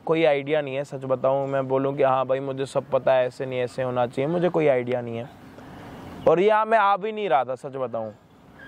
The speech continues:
इस भाई को मेरे घर का एड्रेस दिया है किसी ने, जो हमारा नया घर है।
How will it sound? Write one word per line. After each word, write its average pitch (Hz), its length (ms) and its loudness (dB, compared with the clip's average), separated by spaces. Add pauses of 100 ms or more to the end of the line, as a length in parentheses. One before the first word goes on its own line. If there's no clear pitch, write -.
(500)
इस 185 160 4
भाई 208 240 6
को 220 200 4
मेरे 220 240 4
घर 180 220 4
का 202 180 2
एड्रेस 185 280 0
दिया 147 260 2
है 147 80 2
किसी 139 300 -8
ने, 110 160 -4
जो 120 140 -2
हमारा 135 300 2
नया 143 320 0
घर 131 200 0
है। 143 200 2